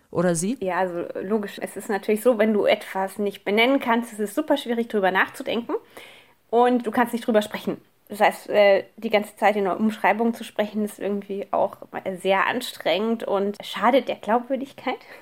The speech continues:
Speaker 1: Wie viele Menschen sind denn asexuell oder gehören zum asexuellen Spektrum?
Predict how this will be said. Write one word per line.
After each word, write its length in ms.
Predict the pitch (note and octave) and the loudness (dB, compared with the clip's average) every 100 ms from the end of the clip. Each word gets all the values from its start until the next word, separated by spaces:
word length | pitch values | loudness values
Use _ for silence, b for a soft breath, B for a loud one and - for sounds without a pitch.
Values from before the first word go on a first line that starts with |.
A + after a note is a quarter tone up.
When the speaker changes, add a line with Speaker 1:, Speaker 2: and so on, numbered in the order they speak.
| B B _ | B B _
Speaker 1:
Wie 100 | F#3 | -8
viele 180 | F3 G3+ | 0 2
Menschen 320 | F#3 F#3 G3 | 4 2 0
sind 240 | - F#3 G#3 | 2 2 2
denn 160 | A3 | 0
asexuell 640 | - G#3+ G#3+ - G3+ G#3+ G#3 | 0 -4 -6 -4 0 0 2
oder 160 | F3 | 0
gehören 260 | E3 E3 E3+ | 2 2 2
zum 200 | - E3+ | 0 -2
asexuellen 540 | - - D#3+ - D3+ | -2 -4 -6 -4 -4
Spektrum? 540 | B2+ - D3+ - G#3+ | -4 -10 -12 -8 -4